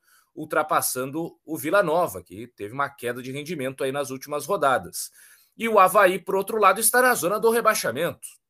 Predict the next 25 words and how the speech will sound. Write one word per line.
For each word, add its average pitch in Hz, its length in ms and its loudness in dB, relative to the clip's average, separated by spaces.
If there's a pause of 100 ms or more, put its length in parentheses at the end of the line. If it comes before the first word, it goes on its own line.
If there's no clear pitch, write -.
Décimo 135 480 -4
sétimo, 127 680 -10
aliás, 107 240 -6
décimo 160 320 -4
oitavo 165 580 0
colocado, 135 580 -6
dezessete 139 800 -8
pontos. 131 600 -12 (760)
Também, 180 460 0
se 170 140 -4
vencer, 127 400 -6
sai 143 600 -2
momentaneamente 120 920 -8 (380)
do 139 280 -2
Z 170 180 -2
quatro. 151 440 2 (560)
Então, 156 280 -4
um 170 60 -4
jogo 139 680 -4 (380)
de 113 600 -8 (220)
partes 165 800 -2 (300)
completamente 170 600 -4
opostas 165 640 0
da 135 140 -2
tabela. 151 640 -2